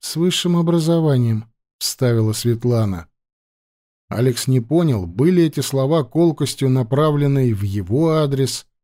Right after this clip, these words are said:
или же Светлана просто решила поддержать беседу и ляпнула первое, что пришло в голову.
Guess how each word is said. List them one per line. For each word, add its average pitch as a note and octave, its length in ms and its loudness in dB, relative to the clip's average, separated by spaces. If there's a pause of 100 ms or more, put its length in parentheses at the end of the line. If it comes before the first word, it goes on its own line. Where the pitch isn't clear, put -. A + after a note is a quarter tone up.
(380)
или G3+ 220 2
же G#3+ 140 2
Светлана F3+ 560 2
просто C#3+ 380 0
решила D3 400 0
поддержать A#2 640 0
беседу D3 540 0
и C#3 80 2
ляпнула D3 480 0
первое, D#3 440 2
что A2+ 200 -2
пришло A#2 400 -2
в B2 100 -2
голову. C3+ 560 0